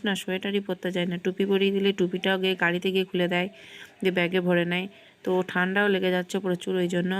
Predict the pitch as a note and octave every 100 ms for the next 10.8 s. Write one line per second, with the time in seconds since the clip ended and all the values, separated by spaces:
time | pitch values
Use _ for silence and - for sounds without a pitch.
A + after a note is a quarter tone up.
0 | G3 E3+ F#3 F#3+ F#3 F3+ G3 F#3+ F#3 G3
1 | A3 - B3+ G3 G3 G3+ F3+ F#3 F#3+ F3+
2 | F3+ F3+ F#3 F3+ F3 F3+ F3+ A3+ - -
3 | - - - G3 F#3+ F3+ G3 F#3 F3+ F#3+
4 | F#3+ F#3+ - G3 F#3+ F#3 F#3+ F#3 F3+ F#3+
5 | F#3 F#3+ F#3 F#3+ F#3+ F3+ F3 F3+ F3+ G#3
6 | - - - - - F#3 F3+ F3+ F3+ F3
7 | F3+ F3 F3+ G#3+ A3 G3 F3 F3+ F3+ F3
8 | F3+ F3 F3 F3 A3+ - G#3 F3+ F#3+ F#3+
9 | G#3+ A3 G3+ G#3 A#3+ G3 F#3 F#3 F#3+ F3+
10 | - G3+ G3 F3+ F#3 F#3+ G#3 G#3